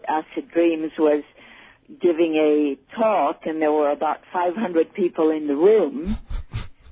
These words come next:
And I took the, I stood up and took the microphone, and I said, um, I asked the author, Martin Lee, I said, "Did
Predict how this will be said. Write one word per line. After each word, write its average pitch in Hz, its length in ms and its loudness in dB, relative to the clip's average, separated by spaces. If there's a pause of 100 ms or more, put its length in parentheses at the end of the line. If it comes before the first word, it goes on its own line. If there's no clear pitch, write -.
(520)
And 160 600 0 (160)
I 185 180 0
took - 340 -4
the, 185 60 0 (120)
I 170 140 2 (260)
stood 208 220 -2
up 165 260 -2
and 170 180 -4
took - 220 -6
the 196 80 0
microphone, 160 960 -2 (720)
and 170 180 -2
I 165 120 0 (240)
said, 165 380 0 (440)
um, 151 520 -4 (200)
I 160 120 0 (140)
asked 170 500 -2
the 156 80 2
author, 170 600 -2 (540)
Martin 160 460 -4
Lee, 180 280 6
I 190 120 -4 (100)
said, 165 220 0 (1040)
"Did 220 320 0